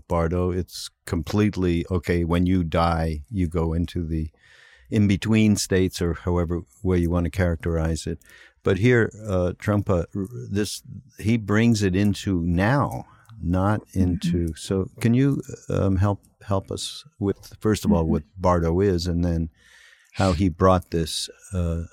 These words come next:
Speaker 1: into our daily lives now, not
Speaker 2: Mm-hmm.
Speaker 1: after we die?
Speaker 2: Well, to start with,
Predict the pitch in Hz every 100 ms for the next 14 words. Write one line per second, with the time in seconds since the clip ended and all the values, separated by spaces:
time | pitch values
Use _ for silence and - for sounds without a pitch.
0 | - _ _ _ 117 98 - 90 80 78
1 | 85 82 78 76 90 82 78 - - 90
2 | 87 78 - _ _ 92 - - 85 82
3 | 82 165 175 87 78 82 71 78 80 -
4 | _ _ _ _ _ _ - - - -
5 | 254 220 220 - - _ - 233 220 262
6 | 247 302 - 196 196